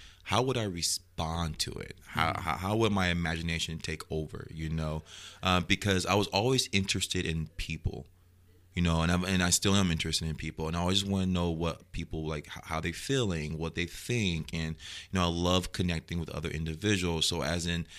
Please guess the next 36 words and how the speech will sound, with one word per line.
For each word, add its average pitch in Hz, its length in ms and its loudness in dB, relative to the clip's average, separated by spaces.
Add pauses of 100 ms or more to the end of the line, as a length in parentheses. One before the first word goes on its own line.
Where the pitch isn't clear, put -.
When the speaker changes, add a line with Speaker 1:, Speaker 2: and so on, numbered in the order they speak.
(180)
Speaker 1:
as 82 180 0
a 82 60 -2
person, 90 680 0
I 82 80 -4
was 85 160 -4
always 85 340 -2
connected 82 640 -4
to 80 340 -2
a 76 80 -6
character, 80 840 -2
you 80 140 -6
know, 80 240 -4
and, 78 120 -4
like, 82 180 -4 (100)
"Why 92 240 -6
is 127 80 -4
this 127 160 -4
character 107 440 -8
like 98 460 -8
this? - 220 -10
Why 85 220 0
are 101 120 0
they 101 140 -4
doing 92 400 -4
these - 200 -4
things?" 60 360 -8
You 73 60 -4
know, 73 240 -6 (200)
Speaker 2:
Mm-hmm. - 600 -8
Speaker 1:
um, 90 540 4 (240)
which 104 300 6
that 104 160 10
also 120 220 8
plays 90 320 2
into, 87 720 2
uh, 82 320 -2